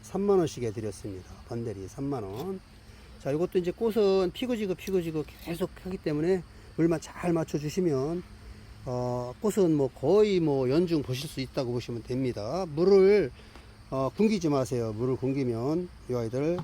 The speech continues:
하엽집니다. 노랗게 하엽집니다. 그래서 물 잘 주시면, 아, 꽃도 잘 보고 건강하게 이렇게 예쁘게 키울 수 있어요. 자, 삼만 원씩에 드리는 반대리고요. 반대리는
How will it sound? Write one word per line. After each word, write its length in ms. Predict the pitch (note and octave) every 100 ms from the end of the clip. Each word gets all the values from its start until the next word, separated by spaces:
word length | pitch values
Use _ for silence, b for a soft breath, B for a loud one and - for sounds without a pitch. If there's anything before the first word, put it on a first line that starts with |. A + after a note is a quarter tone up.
| -
하엽집니다. 920 | E3 E3 - A#2 G2 F#2 F#2+ C#3+ E3+ - -
노랗게 320 | A2+ G#2+ A#2+
하엽집니다. 580 | B2+ B2+ A#2 G2 F2+ F#2
그래서 260 | B2+ B2 B2 -
물 160 | C3+ B2+
잘 300 | - C3 C3
주시면, 440 | B2+ C3+ E3 E3+ - B B B B
아, 120 | A#2+ A#2+
꽃도 220 | E3+ -
잘 200 | - C#3+
보고 160 | C3+ B2+
건강하게 440 | C#3 C#3+ C3+ B2
이렇게 240 | A2 G#2+ A#2+
예쁘게 240 | - C3+
키울 240 | - C#3+
수 140 | C3 A#2
있어요. 520 | G#2 C3 G#2 A2+ F3+ - - - -
자, 120 | A2+
삼만 360 | - G3 A3
원씩에 300 | G#3+ - E3
드리는 300 | D3 C#3 C3
반대리고요. 800 | A2+ A#2 A#2 G#2 F#2+ F#2+ A#2 F3 F3+ -
반대리는 640 | A#2+ A2+ A2+ A#2 D3+ F#3